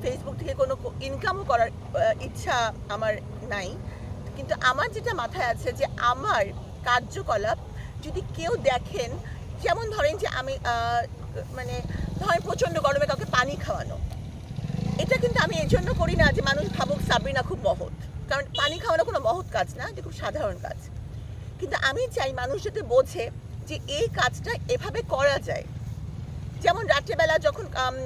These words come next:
যে-, যেসব জায়গায় খুব বেশি বৃষ্টির সময় যারা পলিথিনের বাসায় থাকে, তাদেরকে একটা ছোট এক প্যাকেট খিচুড়ি যদি আমি দিতে পারি,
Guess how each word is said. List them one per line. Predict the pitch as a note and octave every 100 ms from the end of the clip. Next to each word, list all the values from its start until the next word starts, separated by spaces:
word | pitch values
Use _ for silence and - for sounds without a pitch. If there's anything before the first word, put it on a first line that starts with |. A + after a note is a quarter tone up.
| B4 - - -
যে-, | -
যেসব | - - -
জায়গায় | - C#5 -
খুব | G#4+ -
বেশি | - E4+
বৃষ্টির | B3 - -
সময় | - - C#4 C#4 - - - - -
যারা | C4+ C#4
পলিথিনের | C#4 C#4+ D4 - D4+
বাসায় | C4 - -
থাকে, | - E3+ A#3+ C4 - - -
তাদেরকে | - C#4+ D#4+ A4
একটা | - - G#4
ছোট | - -
এক | B4 -
প্যাকেট | C#5+ G#4+ -
খিচুড়ি | G4 - C#4 - - - - - - -
যদি | F#4
আমি | C#4 D4
দিতে | C#4+ C#4+ D#4
পারি, | C4+ C4